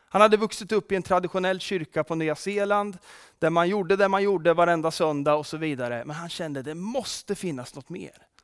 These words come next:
Så han bestämde sig för: "Ja, men jag, jag sätter ihop ett team och så tar jag dem till Kina och, och, eh, berättar om Jesus och, eh, eh, ser vad Guds ande kan göra i ett sånt läge."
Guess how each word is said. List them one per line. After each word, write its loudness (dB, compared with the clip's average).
Så 4
han 8
bestämde 4
sig -4
för: 4
"Ja, 4
men -2
jag, 4
jag 4
sätter 0
ihop 0
ett -6
team 0
och -10
så 0
tar 4
jag 4
dem 0
till -8
Kina 2
och, 0
och, 6
eh, 2
berättar 0
om -2
Jesus -6
och, -4
eh, -6
eh, 0
ser 6
vad 6
Guds -2
ande 0
kan -2
göra 0
i 0
ett -4
sånt -8
läge." -10